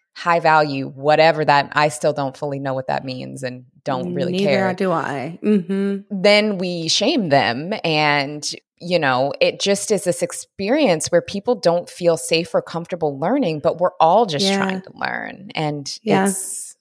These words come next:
Speaker 1: it's something that I, I want people to feel safer and more comfortable being able to learn and explore and
Speaker 2: Mm-hmm.
Speaker 1: stumble their way through, 'cause that's what we're all doing.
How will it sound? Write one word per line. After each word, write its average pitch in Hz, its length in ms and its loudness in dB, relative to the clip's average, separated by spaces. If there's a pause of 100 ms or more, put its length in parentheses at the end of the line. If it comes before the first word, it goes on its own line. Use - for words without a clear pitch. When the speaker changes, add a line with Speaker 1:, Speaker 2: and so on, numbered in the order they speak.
(140)
Speaker 1:
it's - 640 -8
something 190 420 -2
that 160 120 4
I, 147 160 4 (140)
I 160 60 2
want 160 260 0
people 147 280 -6
to 147 80 -10
feel 143 680 2 (100)
safer 139 460 0
and 139 180 -4
more 131 160 0
comfortable 135 420 -2
being 139 280 -2
able 135 320 -2
to - 160 -10
learn 131 440 -2
and 143 80 -4
explore 135 680 2 (380)
and 139 400 -2
Speaker 2:
Mm-hmm. 196 540 -2
Speaker 1:
stumble 151 380 2
their 139 140 4
way 135 140 0
through, 165 280 -2
'cause 165 140 -8
that's 208 180 2
what 214 120 0
we're 190 160 0
all 196 160 0
doing. - 440 -14